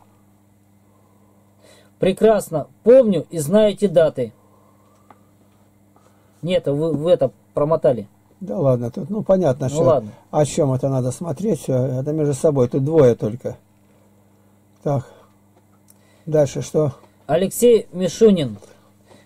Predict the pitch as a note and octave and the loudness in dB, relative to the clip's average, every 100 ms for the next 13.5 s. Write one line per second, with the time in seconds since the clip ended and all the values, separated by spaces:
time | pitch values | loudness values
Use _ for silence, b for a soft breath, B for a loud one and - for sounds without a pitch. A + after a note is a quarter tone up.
0 | b G3+ A#3 G#3+ F3+ F#3+ D#3+ - B3+ - | b 4 4 4 2 0 0 4 4 4
1 | E3 E3+ F#3 F3 G#3 F#3+ C3 _ _ - | 0 2 4 4 2 2 -2 _ _ -2
2 | D#3+ F3+ F3+ A3+ G#3 F#3+ F#3 F#3+ - F#3+ | 0 2 2 0 -2 -2 2 2 2 0
3 | E3+ G3+ G3+ F3 - F#3+ - C#3+ G#2+ _ | 2 -2 0 -2 -2 -4 0 -2 -2 _
4 | _ b b b b - E3+ B3+ B3 G3+ | _ b b b b -2 2 4 4 0
5 | - G3 D3+ - D#3 F3+ B3 A3+ F#3+ F3+ | 0 0 0 -12 -6 2 4 4 2 2
6 | - - A3 G#3 G3 G3 F#3+ D3+ B2 G#2+ | 0 0 2 2 2 2 2 2 -4 -14
7 | _ _ _ _ _ b b b E3 G#3 | _ _ _ _ _ b b b 0 4
8 | C4+ A3 G#3+ A#3+ A#3+ G3 F#3+ G3+ F#3+ - | 4 4 2 2 0 0 -2 0 0 0
9 | G#3+ G3 - A3 F#3 D#3 A#3+ G#3+ E3+ - | 0 0 2 2 2 -2 0 2 0 2
10 | A3 F#3+ D#3 E3 D#3 F3 D3+ B3 G#3+ D3+ | 2 2 0 0 0 -2 0 0 0 -2
11 | - G3 F3 F#3 D3+ C3+ - _ _ b | 2 2 2 2 2 0 -12 _ _ b
12 | b b b D#3+ - G3+ A#3 - - G3+ | b b b -6 2 2 2 -4 -4 -2
13 | F#3+ G#3+ E3+ E3 B2 | 0 0 2 2 0